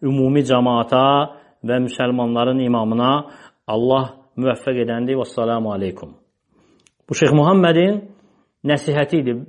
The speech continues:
şeyxlərdən birinə. Və həmçinin Şeyx Abdüləziz ibn Baz rahiməhullah buyurur ki, sözündə deyir ki, heç də sələflərin mənhəcindən deyil, əmir sahiblərinin eyiblərini yaymaq, minbərlərdə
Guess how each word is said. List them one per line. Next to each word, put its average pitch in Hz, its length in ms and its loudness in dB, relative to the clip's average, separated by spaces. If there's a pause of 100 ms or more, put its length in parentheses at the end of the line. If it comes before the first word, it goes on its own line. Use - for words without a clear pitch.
(420)
şeyxlərdən 131 600 -2
birinə. 101 300 -4 (600)
Və 143 160 2
həmçinin 220 320 2
Şeyx 202 180 -2
Abdüləziz 180 460 -2
ibn 165 240 -4
Baz 170 220 0
rahiməhullah 135 800 -4 (960)
buyurur 165 360 6
ki, 147 180 -2
sözündə 131 500 0
deyir 143 220 -2
ki, 135 160 -2 (520)
heç 190 220 2
də 190 80 2
sələflərin 160 540 0
mənhəcindən 147 640 -2
deyil, 139 260 2
əmir 151 240 -2
sahiblərinin 131 680 2
eyiblərini 120 480 0
yaymaq, 104 340 -4
minbərlərdə 143 680 2